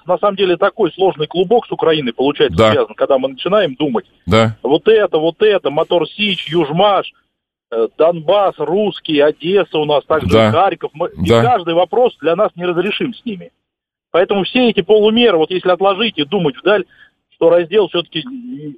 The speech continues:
Speaker 1: Украина не за-, н-, не, как сказать, не, не за горами, а обязательно будет. И все полумеры ко-,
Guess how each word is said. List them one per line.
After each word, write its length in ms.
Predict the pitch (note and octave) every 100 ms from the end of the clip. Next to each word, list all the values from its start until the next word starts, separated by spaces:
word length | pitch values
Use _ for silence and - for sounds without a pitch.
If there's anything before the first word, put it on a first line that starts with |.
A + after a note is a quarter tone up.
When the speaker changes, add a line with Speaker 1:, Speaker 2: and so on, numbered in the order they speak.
| -
Speaker 1:
Украина 460 | C#3+ D#3 F3 F3+
не 160 | D3 C#3+
за-, 120 | C#3 C#3
н-, 640 | C#3 D3 E3 F3 F3 F#3
не, 380 | E3 F#3 F3 B3+ _ _
как 160 | C#3+ -
сказать, 160 | B2
не, 80 | D3+
не 120 | E3
за 120 | D#3
горами, 440 | D3+ E3+ G3 F3 B2+
а 200 | B2+ B2+ _ _ _
обязательно 600 | A#2+ D3+ E3 E3 C3+ C3+
будет. 340 | C#3+ G3 C3+ -
И 180 | C3 B2 _ _ _
все 200 | - G3
полумеры 580 | F3+ F#3 G3 G3+ F3 C3+
ко-, 220 | - D#3